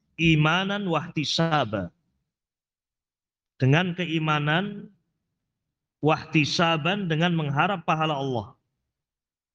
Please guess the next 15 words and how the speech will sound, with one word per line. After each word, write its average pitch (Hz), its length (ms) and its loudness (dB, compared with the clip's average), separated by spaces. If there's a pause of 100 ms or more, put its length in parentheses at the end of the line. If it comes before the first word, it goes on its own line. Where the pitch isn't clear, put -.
(200)
Ghufira 165 560 2
lahu 170 320 4
ma 185 160 4
taqaddama 160 720 0
min 151 240 2
dzambihi. 131 640 0 (1200)
Allah 156 240 2
akan 156 240 -2
mengampuni 147 640 2
dosa-dosanya 143 800 0
yang 139 80 0
telah 123 240 -4
lalu. 107 280 2 (4000)
Kemudian 175 560 4
tentang 214 800 -2